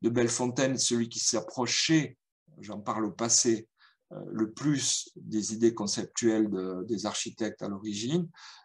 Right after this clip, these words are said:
Euh, le quartier de, de Rennery s'en éloignera. Vous voyez la,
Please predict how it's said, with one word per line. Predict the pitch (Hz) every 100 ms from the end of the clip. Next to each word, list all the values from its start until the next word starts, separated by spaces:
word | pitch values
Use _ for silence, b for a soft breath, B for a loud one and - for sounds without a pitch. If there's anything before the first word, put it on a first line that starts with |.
| -
Euh, | -
le | - 110
quartier | 104 107 - 120
de, | 113 117 95 92
de | 104
Rennery | 101 98 101 107 113
s'en | - 104
éloignera. | 110 107 110 107 95 117 131
Vous | 127
voyez | 104 107 110
la, | 107 101